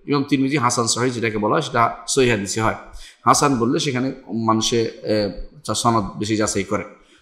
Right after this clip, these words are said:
তো হাদিসটা আমরা দেখতে পাচ্ছি সহিহ একটি হাদিস। এই হাদিসে, এ, বাতাস থেকে, বাতাসকে গালি দিতে নিষেধ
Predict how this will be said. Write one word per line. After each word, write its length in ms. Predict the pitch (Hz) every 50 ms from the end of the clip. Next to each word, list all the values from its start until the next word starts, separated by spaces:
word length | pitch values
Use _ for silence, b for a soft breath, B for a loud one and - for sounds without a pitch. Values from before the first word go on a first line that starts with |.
| b b _
তো 60 | 110
হাদিসটা 460 | - 131 151 165 156 - - 165 165
আমরা 200 | 165 139 127 123
দেখতে 220 | 113 117 113 - 113
পাচ্ছি 240 | 113 113 - 113
সহিহ 240 | 110 - 104 107 107 107
একটি 180 | 104 - 101
হাদিস। 380 | 104 101 95 110 139 151 - - - b b b b _
এই 100 | - 139
হাদিসে, 520 | 156 160 160 160 156 - 117 113 117 127 143
এ, 40 | - - - - - - 107 107 107 104 104 113 - - - - - -
বাতাস 440 | 104 104 110 120 - - 127 123 -
থেকে, 480 | - 117 113 107 - 123 120 - - -
বাতাসকে 580 | 110 117 120 - 127 - - - - 117 120 110
গালি 240 | 92 107 107 110 110
দিতে 380 | 110 110 110 - 113 113 113 110
নিষেধ 280 | 104 107 107 110 104